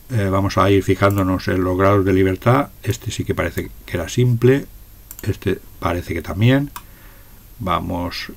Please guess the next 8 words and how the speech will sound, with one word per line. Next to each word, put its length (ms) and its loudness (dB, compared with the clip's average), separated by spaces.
eh, 340 -6
eh, 840 -12
me 160 -10
he 20 -12
movido 340 -8
mal. 280 2
Vamos 460 -4
a, 540 2